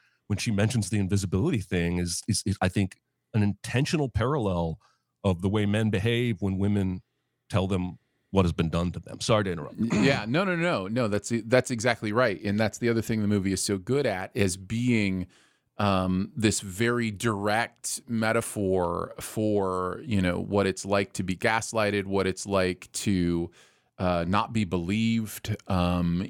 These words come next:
Speaker 2: and yeah, the movie does all of that very, very well. Uh, let's see, uh, the restaurant scene, uh, the, the slice, the restaurant slice, uh, I think would be in a discussion for one of the greatest movie moments, uh, in cinema history.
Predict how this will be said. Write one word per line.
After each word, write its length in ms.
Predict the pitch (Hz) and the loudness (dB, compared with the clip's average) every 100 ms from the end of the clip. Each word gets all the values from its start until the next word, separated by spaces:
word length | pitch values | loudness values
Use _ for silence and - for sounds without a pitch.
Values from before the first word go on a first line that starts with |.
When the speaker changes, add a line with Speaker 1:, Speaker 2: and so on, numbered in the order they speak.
| - | -2
Speaker 2:
and 520 | 107 92 87 85 92 | 0 2 0 -2 0
yeah, 120 | 92 | 0
the 100 | 80 | 0
movie 200 | 87 98 90 | -2 -2 0
does 200 | 87 85 | -2 0
all 260 | 95 90 | 0 0
of 100 | 87 | 0
that 220 | 80 73 | 0 -2
very, 260 | - 87 85 | 0 0 0
very 320 | 80 80 80 | 0 0 0
well. 520 | 82 85 73 57 50 _ _ _ _ _ _ - | -2 0 0 0 -6 _ _ _ _ _ _ -4
Uh, 380 | 135 135 135 135 | -2 0 0 0
let's 220 | 156 196 | -2 -4
see, 480 | - 156 127 113 110 - | -4 -2 0 2 0 0
uh, 260 | 123 117 113 | 0 0 0
the 140 | 110 127 | -2 0
restaurant 840 | 143 151 - 180 170 180 - - _ | 0 -2 -2 0 0 -4 -10 -12 _
scene, 600 | - - 156 147 165 220 - _ - 98 | -6 -2 2 2 2 -2 -4 _ -4 -2
uh, 420 | 113 104 98 101 107 | 0 0 0 -2 -4
the, 380 | 104 104 101 98 | -2 0 2 0
the 100 | 110 | -4
slice, 680 | - - 117 156 - - - _ - | -4 0 2 0 -2 -6 -8 _ -4
the 100 | 117 | 0
restaurant 360 | 117 - 123 | 0 -2 -2
slice, 640 | - 120 117 151 - - - _ _ _ _ - | -2 0 0 0 -2 -6 -10 _ _ _ _ -4
uh, 240 | 107 98 - | 0 0 0
I 120 | 127 | -2
think 440 | 156 - 180 170 - | -2 0 0 -2 -8
would 360 | 127 127 139 120 | -2 2 2 0
be 160 | 135 | 0
in 60 | 135 | 0
a 60 | 123 | 0
discussion 580 | 117 - 110 - 107 | -2 -2 -2 0 0
for 160 | 98 104 | 0 0
one 120 | 98 | 2
of 60 | 95 | 2
the 80 | 95 | 2
greatest 320 | 98 95 - | 2 2 0
movie 240 | 95 92 | 0 2
moments, 560 | 87 85 85 - - - | 2 2 0 -2 -6 -2
uh, 120 | 95 82 | 0 0
in 80 | 82 | 0
cinema 300 | 98 87 85 | 0 0 -2
history. 400 | 71 - 52 | -4 -6 -8